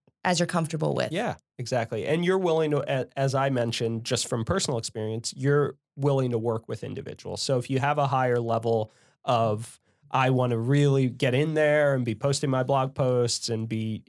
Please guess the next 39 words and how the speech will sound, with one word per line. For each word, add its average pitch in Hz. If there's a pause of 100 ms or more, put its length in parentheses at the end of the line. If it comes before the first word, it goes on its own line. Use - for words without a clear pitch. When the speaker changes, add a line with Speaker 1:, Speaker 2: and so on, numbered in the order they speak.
(140)
Speaker 2:
actively 135
engaging 131
with 120
the 139
content," 233
you're 143
cool 143
with 131
that 123
as 120
well. 160
And 151
you'll 156
help 175
educate 147
and 135
get 220
Speaker 1:
Yeah. 214
Speaker 2:
the 143
person 127
to 123
the 113
level 117
where 113
they're 107
comfortable. -
Speaker 1:
Yeah. 269
So 254
when 254
we 320
launch 254
any 202
website, 170
we 170
do 165
a 156
complimentary 156
training 165
session 156